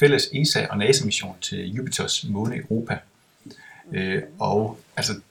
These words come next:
som sagt, det er på, det er på forslags, øh, basis stadigvæk, men, øh, sådan, hvis man lige sådan skal ridse op, hvad det så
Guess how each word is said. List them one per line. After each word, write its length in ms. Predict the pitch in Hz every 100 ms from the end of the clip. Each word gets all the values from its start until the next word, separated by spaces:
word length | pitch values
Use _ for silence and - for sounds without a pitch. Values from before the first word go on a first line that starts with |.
| _ -
som 140 | 104
sagt, 220 | 110 107
det 80 | 107
er 120 | 107
på, 300 | - 101 98 - -
det 80 | -
er 80 | -
på 60 |
forslags, 840 | - 127 - 104 98 - - - - 82
øh, 200 | 90 90
basis 460 | - 104 - 143 -
stadigvæk, 520 | - 113 120 117 - - - - -
men, 280 | - 101 98
øh, 200 | 92 92
sådan, 160 | 104 110
hvis 140 | -
man 100 | 113
lige 100 | 123
sådan 140 | 131 127
skal 160 | - 101
ridse 180 | -
op, 160 | - -
hvad 100 | 107
det 140 | -
så 180 | - 98